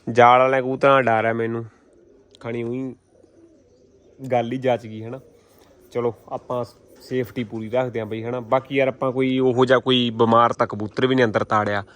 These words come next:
ਕੋਈ ਰੱਬ ਜਾਣੇ ਕੋਈ ਜਾਲ ਦੇ ਉੱਤੇ ਬਹਿ ਬੂ ਕੇ ਮੁੜ ਜਾਂਦਾ ਹੋਵੇ ਤਾਂ ਕੁਛ ਪਤਾ ਨਹੀਂ ਹਨਾ। ਤੇ ਚਲੋ ਛੱਡੋ ਕੋਈ ਗੱਲ ਨਹੀਂ, ਚੱਲਦਾ ਹੀ ਰਹਿੰਦਾ, ਕੋਈ ਨਾ ਦਵਾਈ ਦੂਈ ਪਾ ਦਾਂਗੇ ਹੋ ਜਾਣਗੇ ਸੈੱਟ ਯਾਰ, ਨਾ ਹੋਏ ਤਾਂ ਐਡੀ ਕੋਈ ਗੱਲ ਨਹੀਂ, ਬਾਹਲੀ ਚਿੰਤਾ ਹੈ ਨਹੀਂ ਗੀ, ਮਤਲਬ ਬਹਾਨਾ ਮਿਲ ਜੂਗਾ।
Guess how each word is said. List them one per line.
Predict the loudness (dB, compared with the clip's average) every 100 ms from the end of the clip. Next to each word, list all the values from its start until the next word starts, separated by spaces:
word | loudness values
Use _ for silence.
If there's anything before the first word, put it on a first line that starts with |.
| _ _ -20 -20 -6
ਕੋਈ | 0
ਰੱਬ | 2 0 0
ਜਾਣੇ | 0 -2
ਕੋਈ | -4
ਜਾਲ | 2 4 4 2
ਦੇ | -2
ਉੱਤੇ | -6 -6 -6
ਬਹਿ | -2 -4 -4
ਬੂ | -6
ਕੇ | -6
ਮੁੜ | -6 -6
ਜਾਂਦਾ | -6 -6 -4
ਹੋਵੇ | -6 -8
ਤਾਂ | -10 -12 -12 -18 _ _ _ _ _ _ _ _ -20
ਕੁਛ | -20
ਪਤਾ | -18 -20 -20
ਨਹੀਂ | -20 -20
ਹਨਾ। | -20 -20 -20 _ _ _ _ _ _ _
ਤੇ | -20 -20 -14
ਚਲੋ | -12 -12
ਛੱਡੋ | -16 -18 -16
ਕੋਈ | -14 -14
ਗੱਲ | -16 -16
ਨਹੀਂ, | -18 -20 -20 -10 2
ਚੱਲਦਾ | 2 2
ਹੀ | -2
ਰਹਿੰਦਾ, | -2 -2
ਕੋਈ | 0 0
ਨਾ |
ਦਵਾਈ | 4 6 6
ਦੂਈ | 2
ਪਾ | 4 4
ਦਾਂਗੇ | 4
ਹੋ | 2
ਜਾਣਗੇ | -2 -4
ਸੈੱਟ | -8 -14 -16
ਯਾਰ, | -16
ਨਾ | -12 -12
ਹੋਏ | -12 -14
ਤਾਂ | -16
ਐਡੀ | -20 -20
ਕੋਈ | -16 -14
ਗੱਲ | -14
ਨਹੀਂ, | -14 -14
ਬਾਹਲੀ | -14 -14
ਚਿੰਤਾ | -14 -14 -10 -12
ਹੈ | -12
ਨਹੀਂ | -18 -16
ਗੀ, | -18 -20 -20 _ -20 -20 -20 -20 _ _ _ _ _ -20 -20 -14
ਮਤਲਬ | -8 -4 -2
ਬਹਾਨਾ | -2 -4 -4
ਮਿਲ | -10 -12
ਜੂਗਾ। | -14 -16 -18